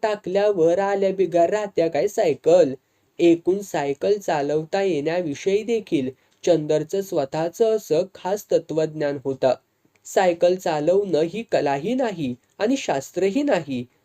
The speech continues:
तर ती उपजत अशी नैसर्गिक कृती असल्याची त्याची नितांत श्रद्धा होती. आपण सकाळी न्याहारी करतो, दुपारी भाकरी खातो, अधूनमधून पान तंबाखू खातो, तोंडभर शिव्या देतो.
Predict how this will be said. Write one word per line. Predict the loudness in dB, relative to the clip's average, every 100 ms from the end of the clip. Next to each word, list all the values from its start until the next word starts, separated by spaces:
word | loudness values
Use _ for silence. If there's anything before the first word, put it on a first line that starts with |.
| 2
तर | 2
ती | 2 -2
उपजत | -2 -2 -4 -2 2
अशी | 0 0
नैसर्गिक | -2 0 -2 0 -2 0 -6 -4
कृती | -6 0 0
असल्याची | 0 -2 -2 0 0 -2 -2
त्याची | -2 -2 -4
नितांत | -6 -4 -4 -2 -2 -2
श्रद्धा | 0 -4 -4 -6
होती. | -4 -4 -6 -10 -12 _ _ _
आपण | 0 2 4 4
सकाळी | 4 0 2 2 0
न्याहारी | 0 -4 0 0 0
करतो, | 0 -2 0 -4 -4 -10 _
दुपारी | -2 0 -2 -2
भाकरी | -4 -4 -4 -2 -2 -4
खातो, | -8 -2 -2 -4 _ _ _
अधूनमधून | 2 4 2 2 0 -2 -2 -4
पान | -2 -2 -2 -4
तंबाखू | -4 -4 -8 -8 -8 -6
खातो, | -8 -2 -2 -2 _ _ _
तोंडभर | 4 4 2 -2 -4
शिव्या | -4 2 2
देतो. | 4 4 4 2 2